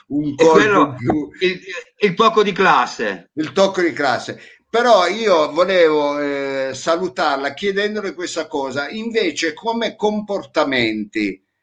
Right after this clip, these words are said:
Speaker 1: ecco, eh,
Speaker 2: Eh.
Speaker 1: che, che devo tenere, ehm, mi dia dei consigli. I-, devo invitare una illustre, una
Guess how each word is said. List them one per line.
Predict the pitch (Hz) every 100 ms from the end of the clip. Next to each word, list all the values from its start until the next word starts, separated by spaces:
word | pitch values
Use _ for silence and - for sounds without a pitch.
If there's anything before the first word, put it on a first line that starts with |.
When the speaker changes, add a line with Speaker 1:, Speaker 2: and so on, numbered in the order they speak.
| _
Speaker 1:
ecco, | 113 123 117 120 127 117 117
eh, | 127 127
Speaker 2:
Eh. | 113
Speaker 1:
che, | - 135 127 131 143 123
che | 151 139
devo | 156 147 156 -
tenere, | 139 127 117 110 104 101 92 _ - - _
ehm, | 120 123 123 120 117 117 120 117 117 135 165 - -
mi | 190 190
dia | 233 220
dei | 190 170 131
consigli. | 165 143 - 127 120 127
I-, | 131 127 180 160 76 78 73 69 _ _ - _ _ 156
devo | 147 190 175 165 156 -
invitare | 170 170 170 151 180 160 139 131 127
una | 120 156 156 156 143 131 127 127
illustre, | 131 147 156 180 175 - - 135 127
una | 131 143 139 127 107